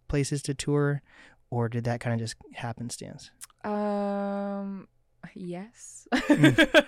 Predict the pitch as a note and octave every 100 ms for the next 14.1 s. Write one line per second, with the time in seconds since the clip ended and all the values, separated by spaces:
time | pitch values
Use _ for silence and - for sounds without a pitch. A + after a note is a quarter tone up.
0 | E4+ - - E4+ - E4 - F4+ - D5+
1 | C#5 - - A3 G#3+ G#3 G3+ - - -
2 | - G3+ G#3 G#3+ G#3+ G#3+ G#3 G3+ F#3+ -
3 | _ - F#3 G3+ G3 F#3+ F#3+ - - _
4 | _ - G3 G3+ A3 A#3 G3 E3 F3+ F3+
5 | - E3+ D#3+ D#3 - - D#3+ - - -
6 | F3+ E3+ E3 D#3 D3 D3 - - D#3+ D#3+
7 | - - E2+ - _ _ D#3 D3 D3 D3
8 | - D3 E3+ - F3 - - - D#3 E3
9 | D3+ D3+ - D#3+ - D#3+ D3+ - D3 -
10 | - - D3 - - F3+ - B2+ A#2 A2
11 | _ D#3 D#3+ D3+ D3 C#3+ C#3 - _ -
12 | _ F3 E3 E3+ - E3 E3+ E3+ E3+ E3
13 | E3+ - _ _ - A3 - B3 - A#3